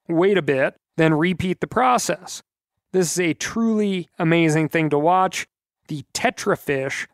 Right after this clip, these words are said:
popping out of the water in one video looked like packing peanuts shot upward with a Stihl B G A eighty-six brushless, quiet, professional, yet homeowner-friendly battery-powered leaf blower.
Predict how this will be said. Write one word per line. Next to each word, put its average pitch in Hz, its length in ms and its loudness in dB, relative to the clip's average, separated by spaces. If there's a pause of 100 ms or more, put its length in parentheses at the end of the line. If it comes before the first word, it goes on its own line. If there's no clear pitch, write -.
popping 247 380 2
out 202 160 4
of 165 60 -2
the 165 60 2
water 170 400 2
in 156 160 2
one 156 220 2
video 147 560 0 (100)
looked 165 260 0
like 151 260 -2
packing 208 440 -2
peanuts 170 440 0
shot 226 460 -2
upward 180 680 0
with 175 180 0
a 185 40 2
Stihl 175 600 0
B 165 180 -4
G 156 300 0
A 156 40 2
eighty-six 156 680 -2
brushless, 151 500 0
quiet, 143 360 0
professional, 147 540 -2
yet 151 220 0
homeowner-friendly 214 880 2
battery-powered 190 640 0
leaf 214 260 -2
blower. 139 380 0